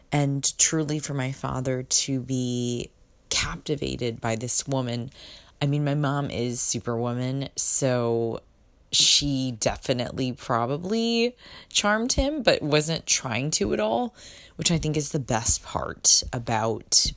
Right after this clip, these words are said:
being a woman, is if a man really wants you, or a woman,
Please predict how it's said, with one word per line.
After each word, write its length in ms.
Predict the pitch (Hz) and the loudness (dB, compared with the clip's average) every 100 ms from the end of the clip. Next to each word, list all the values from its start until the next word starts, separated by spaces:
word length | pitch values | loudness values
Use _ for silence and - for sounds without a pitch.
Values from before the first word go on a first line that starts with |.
| - - | -8 -6
being 200 | - 120 | -2 0
a 60 | 101 | -2
woman, 440 | 95 80 52 - - _ | -4 -4 -6 -8 -12 _
is 360 | 135 131 - - _ _ _ | 0 0 -2 -10 _ _ _
if 80 | - | -2
a 40 | |
man 220 | 226 247 240 | 0 2 0
really 260 | 208 180 | 0 2
wants 440 | 139 139 135 - - | 2 2 0 -2 -2
you, 140 | 123 | -2
or 220 | - 147 | 0 0
a 40 | 123 | 2
woman, 480 | 120 117 127 147 | 0 0 -2 -2